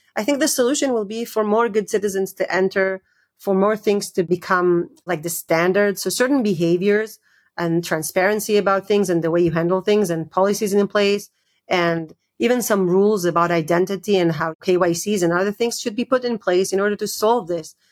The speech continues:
This is still a much, much better technology than the way we do today. The fact that we even transfer money in systems that have been designed in the seventies is insane for, for our generation. So I think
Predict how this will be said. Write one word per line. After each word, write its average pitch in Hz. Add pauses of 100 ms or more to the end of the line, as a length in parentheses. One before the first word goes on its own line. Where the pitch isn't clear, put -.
(140)
This 214
is 226
still 254
a 190
much, 190
much 190
better 185
technology 175
than 160
the 165
way 170
we 170
do 165
today. 170 (360)
The 185
fact 196
that 208
we 190
even 180
transfer 208
money 165
in 165
systems 180
that 170
have 160
been 170
designed 175
in 170
the 165
seventies 190
is 175
insane 170
for, 147
for -
our 160
generation. 165 (400)
So 180
I 190
think 226